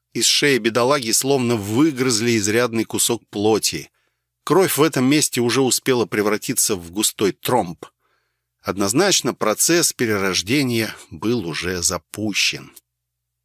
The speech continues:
А, я понятия не имел, сколько у него времени до этого окончательного пробуждения, а потому действовать начал немедленно.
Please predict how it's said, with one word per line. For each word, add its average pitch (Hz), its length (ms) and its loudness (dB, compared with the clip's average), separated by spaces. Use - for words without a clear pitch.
А, 208 260 2
я 185 240 2
понятия 190 400 2
не 107 220 2
имел, 101 240 2
сколько 214 320 2
у 135 60 4
него 104 280 4
времени 113 400 0
до 104 160 0
этого 101 320 0
окончательного 98 800 -2
пробуждения, 190 960 0
а 139 80 0
потому 190 320 -2
действовать 165 540 0
начал 110 420 0
немедленно. 92 960 -4